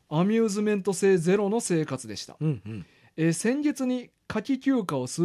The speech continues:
Speaker 1: 日いただいたことと、
Speaker 2: うん。
Speaker 1: 仕事にも慣れてきたので、
Speaker 2: うん。
Speaker 1: メンタル的に余裕ができて、
Speaker 2: うん。
Speaker 1: 以降は漫画軍の未視聴分を聞いたのですが、
Speaker 2: うん。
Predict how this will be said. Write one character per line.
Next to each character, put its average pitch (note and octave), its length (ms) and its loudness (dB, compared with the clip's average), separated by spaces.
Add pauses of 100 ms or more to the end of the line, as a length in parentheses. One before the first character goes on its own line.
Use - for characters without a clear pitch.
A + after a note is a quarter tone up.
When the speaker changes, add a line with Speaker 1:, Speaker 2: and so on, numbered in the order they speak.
Speaker 1:
日 E3+ 440 -4
い E3+ 100 -8
た E3 120 -2
だ D#3+ 120 0
い D3+ 80 -2
た D3 100 -6
こ D3 120 -8
と C3+ 120 -6
と、 C3+ 240 -8 (100)
Speaker 2:
う D3 40 -6
ん。 C3+ 180 -4
Speaker 1:
仕 - 220 -6
事 A#3 260 4
に A#3+ 100 4
も G3 140 2
慣 F3 160 4
れ F3+ 100 2
て D3+ 120 -2
き - 80 -20
た D3 100 -4
の D3 120 -2
で、 F#3+ 240 0
Speaker 2:
う D#3+ 40 -8
ん。 - 20 -6
Speaker 1:
メ D#3+ 140 4
ン G3 100 -2
タ G3 100 0
ル F#3+ 120 0
的 F3+ 240 -2
に E3+ 160 2
余 E3 120 4
裕 G#3 180 0
が F#3+ 120 2
で F3 100 2
き E3+ 100 -8
て、 G#2+ 280 -8
Speaker 2:
う E3 80 -2
ん。 D3+ 240 -2
Speaker 1:
以 F#3+ 140 -8
降 F3 240 4
は C#3+ 120 4
漫 E3 300 2
画 A3 80 2
軍 F3+ 240 2
の F#3+ 260 0
未 D#3+ 200 0
視 - 160 -10
聴 G#3 260 6
分 G3+ 240 2
を G3+ 80 4
聞 F#3+ 200 -2
い F#3 60 -4
た F#3 120 2
の E3+ 100 2
で C#3 120 -2
す C3+ 140 -8
が、 E3 220 2
Speaker 2:
う D#3+ 80 -4
ん。 D#3 160 -2